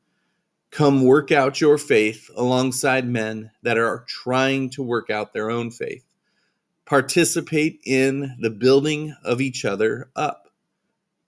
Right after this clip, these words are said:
challenging, praying for, giving wisdom and understanding to each other. We need you engaged. We need mature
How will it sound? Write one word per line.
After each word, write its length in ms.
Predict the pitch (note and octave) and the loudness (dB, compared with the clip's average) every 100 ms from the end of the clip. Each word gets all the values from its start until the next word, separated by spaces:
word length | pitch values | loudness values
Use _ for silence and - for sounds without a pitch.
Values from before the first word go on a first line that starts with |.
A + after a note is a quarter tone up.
| _ _ | _ _
challenging, 920 | - D3+ C#3+ D#3 D3+ D3+ E3 D#3+ D#3 _ _ | -4 0 0 0 -2 -4 -6 -10 -14 _ _
praying 500 | - C#3 D3 D#3 D#3 | -2 0 2 0 -4
for, 540 | - D3+ D3+ D#3+ D#3 - _ _ _ _ _ _ _ _ _ | -2 0 0 -4 -8 -16 _ _ _ _ _ _ _ _ _
giving 640 | G#2+ B2+ C#3 D3 C#3 A#2+ A#2+ _ _ _ _ _ _ | 0 2 4 2 2 -2 -8 _ _ _ _ _ _
wisdom 520 | A2 B2+ D#3+ D3 E3+ D#3 | -2 0 0 0 -2 -2
and 120 | B2+ | -2
understanding 840 | C#3 C#3+ - - C#3+ C#3+ D#3 D3 | -2 -2 -4 -2 -2 -2 -6 -10
to 220 | - D#3 | -8 -6
each 200 | C#3+ C#3 | -6 -4
other. 360 | B2+ G2+ F#2 - _ _ _ _ _ _ _ _ _ _ _ _ _ _ _ _ _ _ _ _ _ _ _ | -4 -4 -8 -14 _ _ _ _ _ _ _ _ _ _ _ _ _ _ _ _ _ _ _ _ _ _ _
We 200 | A#2 B2 | 0 4
need 360 | B2 C#3 D3 C3 | 4 4 2 -2
you 220 | D3 C#3+ | 0 2
engaged. 720 | C#3+ C#3+ A#2 G2 G2 F2+ - - _ _ _ - | 0 0 0 0 -2 -8 -18 -20 _ _ _ -8
We 180 | A2 A#2+ | -2 0
need 720 | A#2+ B2 C3+ C3+ C3+ C3+ C3 - _ _ _ | 2 4 4 2 0 -2 -6 -14 _ _ _
mature 800 | A2 A#2 - - D3 D3 D3 D3 | 0 0 0 0 2 4 2 -4